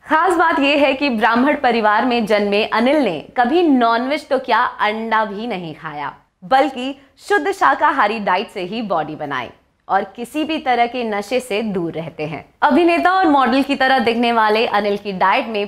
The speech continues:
प्रोटीन के लिए दाल, सोयाबीन, ब्रोकली और फैट के लिए देसी घी के अलावा हर रोज चार से पाँच लीटर दूध, दो ढाई किलो फल और आधा किलो चीज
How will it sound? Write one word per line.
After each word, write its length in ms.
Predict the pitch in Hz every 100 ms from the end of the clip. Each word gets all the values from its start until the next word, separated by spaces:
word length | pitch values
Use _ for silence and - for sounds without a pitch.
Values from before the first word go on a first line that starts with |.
| 202
प्रोटीन 400 | 247 247 311 311
के 140 | 240
लिए 240 | 180 175
दाल, 420 | 160 175 180 202 294 - _ -
सोयाबीन, 600 | 208 190 175 185 220 277 - _ -
ब्रोकली 540 | 202 254 254 220 233 - _ -
और 180 | 269
फैट 480 | 277 - 311 349 392
के 120 | 311
लिए 220 | 269 247 240
देसी 420 | 202 202 202 226
घी 240 | 180 240
के 140 | 240 220
अलावा 480 | 185 180 170 160 151
हर 220 | 277 349
रोज 320 | 247 247 262 -
चार 280 | 277 220
से 220 | 233 - 262 254 -
पाँच 400 | 233 262 302 262
लीटर 480 | 208 226 233 226 220
दूध, 440 | 170 220 202 - - _ _ -
दो 280 | 180 285 311
ढाई 340 | - 285 285
किलो 320 | 277 233 202 190
फल 280 | 214 220 233 226 - -
और 220 | 226 233
आधा 520 | 240 - 202 208 262
किलो 320 | 285 240 214 214
चीज 420 | 208 294 262